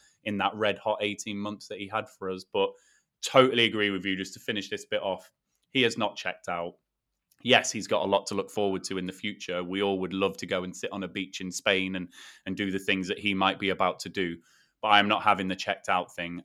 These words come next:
And I think that is why we're seeing the performances that we are, because he's just trying his absolute damnedest. And I think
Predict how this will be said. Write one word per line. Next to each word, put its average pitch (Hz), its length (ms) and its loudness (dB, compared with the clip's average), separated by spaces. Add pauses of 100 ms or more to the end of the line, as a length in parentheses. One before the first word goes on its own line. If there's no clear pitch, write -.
And 90 320 -6
I - 60 -8
think 95 240 -4
that 92 180 0
is 90 120 -8
why 92 280 4
we're 87 100 -4
seeing 90 260 -6
the 90 60 -6
performances 92 640 -10
that 92 160 -10
we 90 140 -8
are, 85 200 -4
because 87 280 -14
he's 87 140 -12
just - 320 -16
trying 92 380 -2
his 87 220 -6
absolute 92 460 -4
damnedest. 90 640 -4
And 92 100 -6
I 87 60 -6
think 90 300 -4